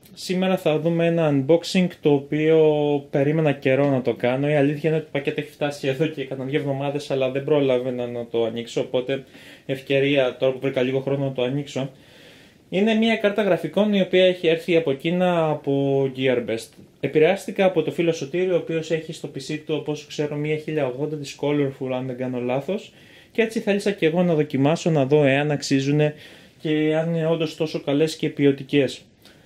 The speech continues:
Η συγκεκριμένη κάρτα γραφικών έρχεται από το Gearbest. Η τιμή της στη στιγμή που δόθηκε η παραγγελία ήταν στα διακόσια ενενήντα ευρώ.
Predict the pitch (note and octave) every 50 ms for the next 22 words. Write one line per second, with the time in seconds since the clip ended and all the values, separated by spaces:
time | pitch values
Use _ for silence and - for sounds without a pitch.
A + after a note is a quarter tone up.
0 | _ - - E3+ D#3+ E3 D3+ - - F#3 F#3 G#3 A3+ A#3 B3 B3+ A#3+ A#3 A#3 -
1 | F#3+ F#3+ F#3+ - F#3+ F3+ F3 E3 - - D3 - E3+ F3 G3 G#3+ A3 A3 G#3 G3+
2 | G3+ G3+ G3 E3+ D#3+ - D3 C#3 D3 F3 F#3+ G3+ G#3 G#3+ G#3+ F#3+ F3 - F3+ F#3+
3 | G3+ A3 G#3 - F#3 E3 - F#3 E3+ E3+ F3 F#3 F3+ - F3+ E3+ F3+ F3+ F#3+ F#3+
4 | - F3 - D#3 D3 D3 C#3 C#3+ C#3 C#3 D3+ D#3+ E3 E3+ E3 D#3 D#3+ D#3 D#3+ E3
5 | E3 D#3+ - C#3+ C#3 C#3 C3+ - D#3 D#3 - D#3+ D3+ C#3+ C#3 C3+ C#3 C#3+ D3 C#3
6 | C#3 C3 B2 A2+ A#2+ B2+ D#3 F3 G#3 A#3+ B3